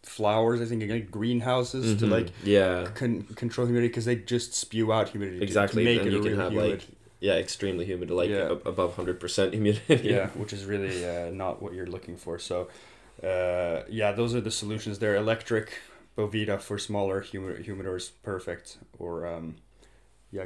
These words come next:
Speaker 1: good quality cigar, uh, related beads.
Speaker 2: Yeah, exactly. They are, um, quite a bit more expensive than, uh, Boveda packs. I've
Speaker 1: Mm-hmm.
Speaker 2: seen, like, the, um, yeah, these, the tubes that you buy
Speaker 1: Yeah.
Speaker 2: from Heartfelt.
Speaker 1: Yeah.
Speaker 2: Um, they are a bit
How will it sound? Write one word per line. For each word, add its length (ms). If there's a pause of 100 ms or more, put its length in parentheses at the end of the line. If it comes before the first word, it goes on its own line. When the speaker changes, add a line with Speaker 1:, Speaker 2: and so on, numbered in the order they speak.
Speaker 1:
good 200
quality 400 (400)
cigar, 500 (400)
uh, 60 (320)
related 340
beads. 420
Speaker 2:
Yeah, 260 (120)
exactly. 380
They 180
are, 440 (380)
um, 680 (220)
quite 400 (160)
a 40
bit 200
more 160
expensive 500
than, 360
uh, 300
Boveda 340
packs. 520
I've 100
Speaker 1:
Mm-hmm. 120
Speaker 2:
seen, 240
like, 220
the, 300 (920)
um, 520 (160)
yeah, 200
these, 580 (120)
the 180
tubes 640 (120)
that 120
you 60
buy 240
Speaker 1:
Yeah. 120
Speaker 2:
from 220
Heartfelt. 580
Speaker 1:
Yeah. 120
Speaker 2:
Um, 360
they 100
are 60
a 40
bit 200